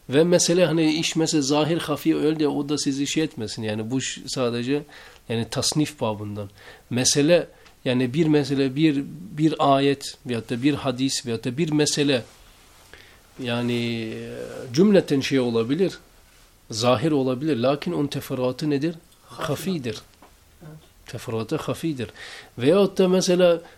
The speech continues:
Speaker 1: yani bir ayet bir yönüyle yani yönüyle zahirdir. Lakin yine bir yönü-, bir yönüyle hafidir.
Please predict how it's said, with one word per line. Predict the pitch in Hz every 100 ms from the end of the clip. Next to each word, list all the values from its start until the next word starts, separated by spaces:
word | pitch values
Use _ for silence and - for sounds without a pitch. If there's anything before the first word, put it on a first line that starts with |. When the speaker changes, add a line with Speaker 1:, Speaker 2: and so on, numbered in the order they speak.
| -
Speaker 1:
yani | 131 135 143 135
bir | 165 151
ayet | 151 156 -
bir | 143 127 160
yönüyle | 160 151 160 147 127 135
yani | 131 127 -
yönüyle | 139 135 147 143
zahirdir. | 120 139 139 180 175 139 120
Lakin | 139 147 - 143
yine | 160 156 139
bir |
yönü-, | 156 139 131 143
bir |
yönüyle | 143 131 123 131
hafidir. | - - 160 139 110